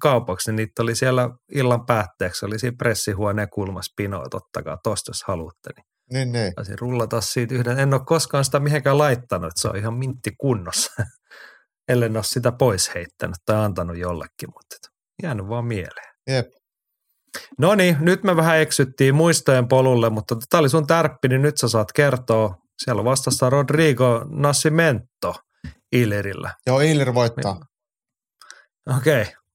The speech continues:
Speaker 1: varma tieto.
Speaker 2: En oo täysin varma.
Speaker 1: Nascimento ei mitään ihmeitä sille ei tarvitse muuta kuin yhdeksän yksi listalla,
Speaker 2: Mm.
Speaker 1: kolmekymmentävuotias prassi.
Speaker 2: Ja eikö
Speaker 1: Millaista
Speaker 2: Contenderista
Speaker 1: matsia se
Speaker 2: ollut
Speaker 1: on?
Speaker 2: tullut?
Speaker 1: Kyllä, kyllä. U F C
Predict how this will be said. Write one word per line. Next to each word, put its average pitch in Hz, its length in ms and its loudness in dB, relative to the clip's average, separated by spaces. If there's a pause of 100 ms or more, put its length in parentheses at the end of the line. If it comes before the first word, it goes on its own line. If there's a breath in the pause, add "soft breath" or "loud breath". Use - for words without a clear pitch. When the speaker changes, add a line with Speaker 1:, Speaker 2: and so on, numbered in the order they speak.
(180)
Speaker 1:
varma 127 300 4
tieto. 95 360 -4 (180)
Speaker 2:
En 120 160 0
oo 117 60 -2
täysin 127 480 2
varma. 101 300 -2 (1080)
Speaker 1:
Nascimento 151 760 2
ei 139 60 4
mitään 131 500 2 (1200 soft breath)
ihmeitä 139 360 4
sille 143 220 6
ei 135 60 4
tarvitse 135 220 2
muuta 156 200 2
kuin 170 200 2
yhdeksän 147 460 4
yksi 156 240 0
listalla, 107 480 2
Speaker 2:
Mm. 135 140 -2
Speaker 1:
kolmekymmentävuotias 120 840 2
prassi. - 440 0 (800)
Speaker 2:
Ja 143 100 4
eikö 143 140 2
Speaker 1:
Millaista 143 220 4
Speaker 2:
Contenderista 117 440 2
Speaker 1:
matsia 127 80 4
se 113 120 4
Speaker 2:
ollut 113 120 -4
Speaker 1:
on? 113 60 2
Speaker 2:
tullut? 101 260 -4 (800)
Speaker 1:
Kyllä, 143 220 0
kyllä. 117 360 2 (180)
U 147 60 0 (140)
F - 20 -4
C 147 140 0